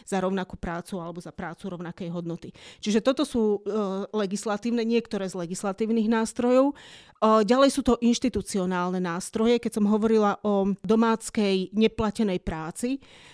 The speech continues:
a bolo by veľmi dobré, keby sa neplatená práca stala platenou prácou, alebo minimálne sa začala ekonomicky zoh-, zohľadňovať aj v celkovej hodnote H D P. A zároveň, aby boli tieto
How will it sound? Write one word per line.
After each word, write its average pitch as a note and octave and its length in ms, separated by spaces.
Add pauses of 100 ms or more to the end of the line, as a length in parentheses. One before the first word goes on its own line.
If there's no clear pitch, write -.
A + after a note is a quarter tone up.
(220)
a G3 240
bolo A3 320
by B3+ 80
veľmi B3 640
dobré, F#3+ 560
keby G3 160
sa G3 320
neplatená A3 560
práca G3+ 480
stala F#3+ 320
platenou G#3 480
prácou, F#3+ 480
alebo F#3 160
minimálne G3 480
sa - 80
začala F#3+ 400 (240)
ekonomicky G#3 640
zoh-, F#3+ 240
zohľadňovať G3 880
aj G3+ 160
v - 80
celkovej G3+ 320
hodnote F#3+ 560 (480)
H G3+ 200
D F#3+ 120
P. F3+ 120 (720)
A G3+ 160
zároveň, B3 560
aby F#3 640 (240)
boli B3 240
tieto A3 240